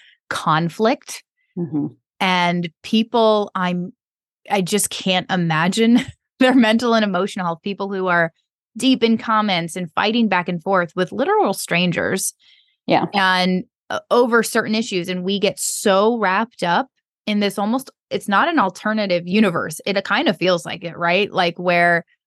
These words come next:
Speaker 1: we're all battling, it's all conflict. All we're seeing is the bad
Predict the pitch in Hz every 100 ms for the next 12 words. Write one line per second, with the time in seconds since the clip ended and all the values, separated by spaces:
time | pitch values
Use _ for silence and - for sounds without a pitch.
0 | _ _ - 196 180 196 226 220 202 196
1 | 202 196 190 - 165 - 196 202 - 208
2 | 190 190 - 180 170 - - _ - _
3 | _ _ _ _ _ - 196 247 233 233
4 | 262 233 208 170 - 170 170 170 143 131
5 | 208